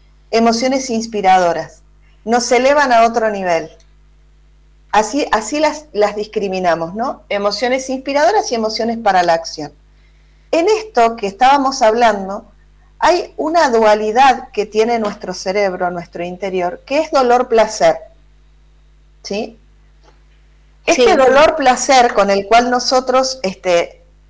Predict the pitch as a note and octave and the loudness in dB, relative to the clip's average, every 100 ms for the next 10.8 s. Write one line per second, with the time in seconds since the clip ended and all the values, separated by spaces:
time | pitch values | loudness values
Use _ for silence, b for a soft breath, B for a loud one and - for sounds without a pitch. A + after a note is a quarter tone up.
0 | _ - F#3 - A3 G#3 G3 G#3 G#3+ C#4+ | _ -16 -8 2 4 4 0 -2 -2 -2
1 | G3+ G3+ - - b b b b b b | -2 -4 -8 -18 b b b b b b
2 | b b b b _ - A#3 A3+ A3+ - | b b b b _ 0 4 4 2 -2
3 | - B3 D4 F4+ C#4+ D#4+ D#4 D#4+ D4+ A#3+ | -2 0 2 2 2 0 -2 -2 -2 0
4 | A3+ A3 A3 A#3+ B3+ C4 A#3+ A#3+ A#3 A#3 | 0 -2 -2 -2 0 -2 -2 -2 2 2
5 | G3+ - F3+ F3+ F#3 A#3 B3 - G#3+ A#3+ | 2 -2 -6 -4 0 -2 -2 -2 2 2
6 | C#4 D#4 D4+ - - A3 G#3+ G#3+ G#3+ G#3 | 2 -2 -2 0 0 0 -2 0 0 0
7 | B3 A#3+ G3 F#3+ G#3 G#3 G3 - - B3+ | -2 0 -2 -2 -4 -4 -4 -6 -4 2
8 | B3+ A#3+ A3+ G#3 G3+ F#3 F#3 - A3+ G#3+ | 2 2 -2 -6 -6 -6 -8 -4 0 0
9 | G3+ F#3+ F#3+ F3+ F#3 G3 G#3+ G#3+ A#3+ A#3+ | 0 -6 -10 -12 -10 -6 -6 -4 -6 -6
10 | - A3 G#3+ G#3+ - C4 A#3+ C#4 | -8 -4 -2 -2 -2 0 0 -2